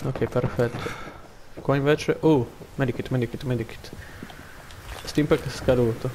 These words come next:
Bene, proprio quello che ci serve. Tirati sto steampack scaduto. Dardo balestra, palla esplosiva, balestra, armatura di legno. L'armatura più che altro come è messa, come è strutturata? Ci sta tutta l'armatura?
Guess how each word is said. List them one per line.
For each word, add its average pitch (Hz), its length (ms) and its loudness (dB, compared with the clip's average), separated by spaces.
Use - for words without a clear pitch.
Bene, 147 300 6
proprio 135 200 0
quello 147 140 6
che 143 100 6
ci 139 120 2
serve. 120 340 6
Tirati 139 280 6
sto 127 400 6
steampack 123 580 2
scaduto. 117 500 2
Dardo 143 260 6
balestra, 156 480 6
palla 131 280 4
esplosiva, 131 380 6
balestra, 131 440 4
armatura 123 320 4
di 117 100 4
legno. 117 220 2
L'armatura 151 460 4
più - 160 -4
che - 100 4
altro 120 240 4
come 143 240 4
è - 20 4
messa, 117 540 2
come 127 160 2
è - 20 0
strutturata? 120 720 2
Ci - 140 -6
sta 131 240 4
tutta - 340 2
l'armatura? 131 720 4